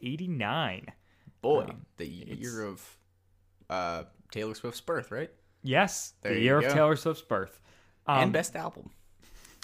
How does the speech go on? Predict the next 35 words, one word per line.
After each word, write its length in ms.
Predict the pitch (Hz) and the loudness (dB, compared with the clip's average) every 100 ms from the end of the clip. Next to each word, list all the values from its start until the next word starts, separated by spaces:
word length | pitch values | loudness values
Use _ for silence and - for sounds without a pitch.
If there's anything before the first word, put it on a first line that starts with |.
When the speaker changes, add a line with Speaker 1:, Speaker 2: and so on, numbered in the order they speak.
| - _ - | -20 _ -12
Speaker 1:
Ye-, 200 | 110 110 - - | -4 -2 -2 -4
that's 320 | 139 135 - 160 143 | -4 -4 -6 -6 2
not 180 | 160 156 | 4 6
the 60 | 180 | 4
year 260 | 139 127 | 4 4
of 80 | 113 | 2
her 80 | 107 | 0
best 280 | 92 95 - | -4 -4 -2
album. 260 | 95 101 123 | -4 -2 0
The 80 | |
Speaker 2:
But 120 | 135 135 | 2 6
Speaker 1:
name 100 | 156 | 8
Speaker 2:
name 200 | 170 156 | 8 6
Speaker 1:
of 60 | |
Speaker 2:
of 100 | 107 | 4
her 60 | 127 | 2
Speaker 1:
her 60 | |
Speaker 2:
best 380 | 101 101 95 - | 4 2 2 0
album. 420 | - - - 104 - | -2 -2 -2 -6 -6
Yeah. 220 | - 78 110 110 | -4 0 0 2
Speaker 1:
Um, 420 | - 190 185 170 151 - - - - - | 10 12 12 10 6 0 -12 -12 -14 -16
<laughs> 460 | - - - - - | -14 -10 -10 -12 -10
so 380 | - 254 208 - - - - | 6 8 8 6 -8 -20 -6
it's, 340 | 208 208 - | -4 -2 0
uh, 260 | 190 180 170 | 4 6 6
it's 160 | 170 156 - | 2 0 0
album, 420 | 135 147 151 143 - _ - | 0 0 -2 -4 -8 _ 2
or 120 | 160 | 2
it's 140 | 139 - | 2 0
episode 500 | 196 196 - 170 127 | -4 -2 2 2 0
four 580 | - 202 160 113 135 - _ | -2 2 4 4 0 -6 _
Speaker 2:
Mm-hmm. 100 | - | -6
Speaker 1:
from 260 | 127 185 196 | 0 2 2
album 460 | - 139 131 120 110 | 2 2 2 0 -2
five, 540 | - 123 87 120 - | 0 0 2 -4 -6